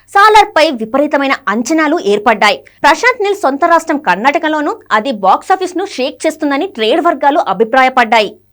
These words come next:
ఇదే నేపథ్యంలో కాటేరా మూవీని డిసెంబర్ ఇరవై తొమ్మిదిన రిలీజ్ చేస్తే సాలార్ మానియాలో కొట్టుకుపోయే ప్రమాదం ఉందని విశ్లేషకులు భావించారు.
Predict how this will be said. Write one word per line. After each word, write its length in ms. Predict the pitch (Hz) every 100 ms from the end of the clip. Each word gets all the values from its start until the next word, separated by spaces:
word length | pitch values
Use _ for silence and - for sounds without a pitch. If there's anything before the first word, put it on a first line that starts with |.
| - 277
ఇదే 240 | 320 453
నేపథ్యంలో 600 | 427 392 349 320 285 285
కాటేరా 540 | 311 254 262 349 349 330
మూవీని 380 | 302 320 269
డిసెంబర్ 420 | 254 220 254 269 277
ఇరవై 220 | 185 254
తొమ్మిదిన 360 | 294 285 285 226
రిలీజ్ 400 | 180 233 285 311
చేస్తే 380 | 294 311 359 - -
సాలార్ 380 | 392 415 427 320
మానియాలో 560 | 247 311 370 349 320
కొట్టుకుపోయే 560 | 320 247 - 294 277 269
ప్రమాదం 540 | 269 208 196 - 381
ఉందని 320 | 330 302 285
విశ్లేషకులు 580 | 277 202 - 320 339 262
భావించారు. 680 | 262 196 202 247 277 226